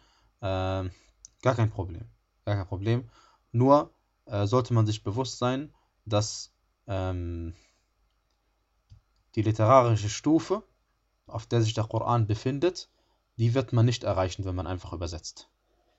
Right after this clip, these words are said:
Und man sollte, äh, es auf einer sehr, auf einem sehr hohen Niveau übersetzen, sodass dem, äh, sodass klar wird,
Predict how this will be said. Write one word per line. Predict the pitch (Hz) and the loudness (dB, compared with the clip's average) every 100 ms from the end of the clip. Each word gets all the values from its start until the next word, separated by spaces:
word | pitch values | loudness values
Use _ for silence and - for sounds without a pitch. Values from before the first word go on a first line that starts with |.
| _ _ _ _ _ _ _ - _ _ - | _ _ _ _ _ _ _ -20 _ _ -2
Und | 110 | 2
man | 107 107 | 4 6
sollte, | 123 131 113 147 156 - _ _ _ - | 6 4 2 -2 -4 -8 _ _ _ -8
äh, | 110 107 104 98 95 90 - - | 0 0 0 -2 -4 -8 -14 -14
es | 104 | -8
auf | 104 110 | -6 -4
einer | 110 104 98 - | -2 -2 -2 -6
sehr, | 117 104 123 117 | -6 0 2 2
auf | 117 | -2
einem | 123 110 | 0 2
sehr | 131 123 | 4 4
hohen | 123 117 | 4 4
Niveau | 107 104 135 | 4 4 2
übersetzen, | 131 123 139 - 202 220 _ _ _ _ _ _ _ _ _ _ | 2 0 0 -6 -12 -16 _ _ _ _ _ _ _ _ _ _
sodass | - 107 113 113 - - | -4 2 2 2 -6 -2
dem, | 107 98 87 80 - 92 | -2 -2 -6 -10 -12 -14
äh, | 82 87 113 - 113 117 - 110 - | -14 -14 -16 -16 -16 -18 -20 -20 -20
sodass | - 110 101 107 | -18 -8 -6 -6
klar | - 113 123 123 | 2 8 8 8
wird, | 135 | 0